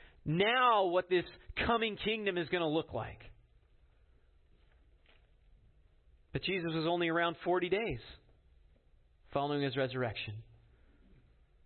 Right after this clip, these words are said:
And it was because he still had greater plans, plans that were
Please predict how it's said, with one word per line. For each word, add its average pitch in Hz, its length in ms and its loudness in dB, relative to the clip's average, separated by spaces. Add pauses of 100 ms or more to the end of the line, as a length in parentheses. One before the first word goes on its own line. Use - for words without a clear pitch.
(680)
And 135 120 -2
it 156 40 0
was 160 160 -2
because 180 300 0
he 170 180 -4
still 175 240 2
had 165 140 2
greater 160 300 0
plans, 165 440 -2 (160)
plans 190 360 0
that 190 100 -2
were 165 140 0